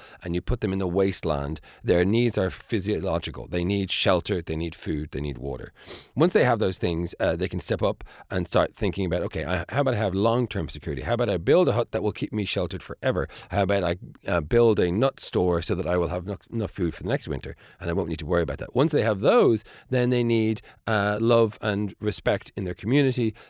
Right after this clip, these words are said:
Uh, beyond that, um, they have, uh, you know, uh, money and security and, uh, admiration, love, and all these things go on. And at the very high, the apex of this is self-fulfillment. This is, um, when you have, when you're lucky enough to fulfill all of your needs.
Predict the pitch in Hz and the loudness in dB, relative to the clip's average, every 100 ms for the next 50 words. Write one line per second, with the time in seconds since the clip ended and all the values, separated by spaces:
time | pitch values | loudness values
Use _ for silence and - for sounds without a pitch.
0 | _ 95 87 107 101 98 120 151 120 - | _ -6 -2 2 2 2 4 2 0 -8
1 | - - - 92 87 95 90 82 - 101 | -14 -14 -4 -2 -2 -4 -6 -6 -8 -6
2 | 80 82 - 87 76 - 98 71 113 127 | -6 -6 -6 -6 -8 -6 -6 0 2 4
3 | 120 117 101 107 - 113 104 98 82 - | 2 0 -4 -6 -2 -2 0 -2 -4 -6
4 | 87 80 - - 78 - 113 95 104 101 | -6 -6 -6 -8 -8 0 0 2 0 0
5 | 101 90 113 113 101 - _ _ _ 104 | -2 0 4 4 2 -6 _ _ _ 0
6 | 107 104 - 90 101 87 - - 123 110 | 2 0 -2 -4 -2 -2 -6 -2 0 2
7 | 127 110 170 190 170 - - - 139 120 | 2 4 6 8 6 4 -4 -2 0 2
8 | 101 - 147 151 110 - - 76 73 - | 2 2 2 2 0 -4 -6 -4 -6 -4
9 | 73 - 92 82 76 - 85 71 - 110 | -4 -2 -2 -4 -8 -6 -6 -6 -6 -6
10 | - 92 82 - - - 110 90 82 76 | -4 -4 -6 -16 -20 -10 -2 -2 0 -4
11 | - 113 101 101 110 110 101 90 - 110 | -4 -2 0 0 -2 0 0 -2 -6 -8
12 | 107 110 104 98 113 131 107 98 90 - | -4 -2 0 2 2 2 0 0 -4 -4
13 | 107 - 117 - 139 143 117 104 95 92 | -2 0 0 4 4 4 4 0 0 2
14 | 85 87 - | 0 -2 -8